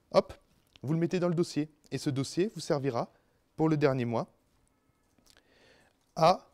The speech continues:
rassembler vos idées, à relire, à refaire des connexions, et à vous préparer à cette épreuve. Au niveau des sujets,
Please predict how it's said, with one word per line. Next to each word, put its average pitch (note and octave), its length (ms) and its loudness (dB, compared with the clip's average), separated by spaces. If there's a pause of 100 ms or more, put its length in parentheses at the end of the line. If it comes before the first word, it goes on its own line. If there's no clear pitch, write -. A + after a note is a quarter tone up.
(100)
rassembler D#3+ 480 2
vos D#3+ 140 4
idées, C#3 520 0
à B2+ 100 2
relire, D3 300 4 (100)
à C3+ 60 0
refaire D3+ 260 2
des E3 80 2
connexions, C#3+ 520 -4 (760)
et D#3 300 0
à D3 60 2
vous C#3+ 120 0
préparer C3 500 0 (640)
à D3 100 -2
cette F3+ 180 0
épreuve. G#2 360 -2 (800)
Au D3 80 0
niveau F3 200 2
des F#3+ 100 2
sujets, C#3+ 420 0